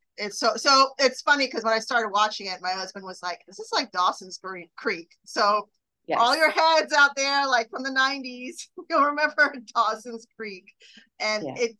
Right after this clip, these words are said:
Speaker 1: has that vibe. It has that vibe, but it's so good. So it's about a young girl. Her name is Belly, like Mercy had mentioned. And she's caught in a love triangle between two brothers that she grew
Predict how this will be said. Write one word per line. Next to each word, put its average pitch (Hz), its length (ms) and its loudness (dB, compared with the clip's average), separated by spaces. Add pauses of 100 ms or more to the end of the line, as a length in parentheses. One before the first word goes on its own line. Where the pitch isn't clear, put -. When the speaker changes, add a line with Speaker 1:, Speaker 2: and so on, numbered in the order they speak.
Speaker 1:
has 269 320 0
that 233 260 -2
vibe. 190 480 0
It 190 120 -14
has 190 180 -8
that 190 160 -14
vibe, 180 160 -6
but 226 140 -8
it's 226 100 -4
so 220 220 -4
good. 147 200 -14
So 247 200 -4
it's 233 100 -4
about 254 260 0
a 320 40 -4
young 269 200 -2
girl. 196 280 -2
Her 196 100 -12
name 190 220 -12
is 240 100 -12
Belly, 185 420 -8
like 180 280 -8
Mercy 180 320 -12
had 190 160 -8
mentioned. 175 420 -12 (460)
And 196 100 -6
she's 220 240 -8
caught 254 440 4
in 240 120 -2
a 208 100 -2
love 214 440 0
triangle 208 580 -2
between 202 460 -16
two 302 220 -12
brothers 185 560 -6
that 180 140 -8
she - 120 -12
grew 196 200 -8